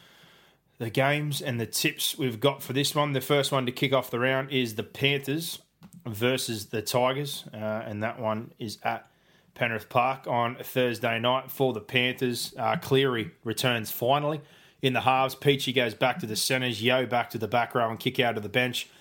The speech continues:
Peter Wallace is out, so Katoa will start. Wade Egan and Hetherington return on the bench with Kade Ellis and Jarome Luai out. On the Tigers side of things, Maher Fonua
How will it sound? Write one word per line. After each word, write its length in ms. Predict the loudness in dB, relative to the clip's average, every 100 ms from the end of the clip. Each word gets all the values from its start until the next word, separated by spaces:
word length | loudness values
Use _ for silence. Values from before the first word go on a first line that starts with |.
| _ 4
Peter 220 | 4 4
Wallace 260 | 2 0 -2
is 100 | -4
out, 300 | 0 0 0
so 120 | -4
Katoa 440 | -4 0 4 4 4
will 100 | 0
start. 400 | 0 2 2 2
Wade 240 | 2 2
Egan 300 | 0 0 -2
and 100 | -2
Hetherington 480 | 0 0 0 -4 -2
return 540 | -2 -2 0 0 -2
on 160 | -4 -4
the 80 | -2
bench 340 | 0 0 -2
with 160 | -6 -4
Kade 240 | -2 0
Ellis 260 | 0 -2 -4
and 160 | -6 -2
Jarome 280 | 0 0 2
Luai 360 | 2 2 0 -4 -16 -20 _ _ _ _ 2
out. 180 | 2 -2 _ _
On 80 | -4
the 80 | -2
Tigers 400 | 2 2 4 0
side 240 | 2 2
of 80 | 2
things, 220 | -2 -2
Maher 360 | 2 2 2 -2
Fonua 460 | -2 -2 2 2